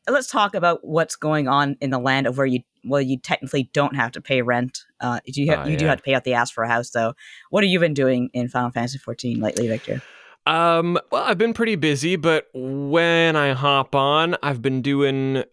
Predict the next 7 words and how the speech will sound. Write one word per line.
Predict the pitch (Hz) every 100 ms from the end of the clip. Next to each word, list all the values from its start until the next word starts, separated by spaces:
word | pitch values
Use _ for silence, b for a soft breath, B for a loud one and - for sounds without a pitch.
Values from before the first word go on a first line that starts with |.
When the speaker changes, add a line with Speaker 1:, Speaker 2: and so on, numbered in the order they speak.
| -
Speaker 2:
uh, | - -
I've, | - 151 160 104
I've | 156 143 135 - -
just | 214 208
been | 190 170
trying | - 151 139 139
to, | 135 - 135 131 131 123